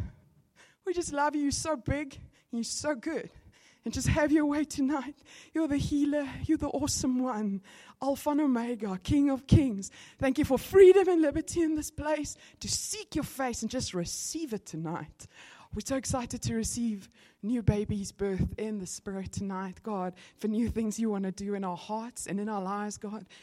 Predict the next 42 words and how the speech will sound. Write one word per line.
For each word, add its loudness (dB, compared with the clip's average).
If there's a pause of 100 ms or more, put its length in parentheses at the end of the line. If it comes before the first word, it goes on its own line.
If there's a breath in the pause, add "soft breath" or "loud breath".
(120 loud breath)
We're -8
so -2
excited -6
and -4
expectant, -8 (380 loud breath)
and -6
we 2
just -4
love 2
you, 0
and 0
we 0
just -8
thank -4
you -10
for, -4 (540)
for -8
freedom 0
and -6
for -6
our 0
first 0
prize. 2
It's -10
your -8
presence, -2 (260 soft breath)
and -4
it's -8
here, -2
and -8
we -2
just -8
want 0
to 0
say -4
thank -4
you -8
for -6
being 0
our -2
first -6
prize -6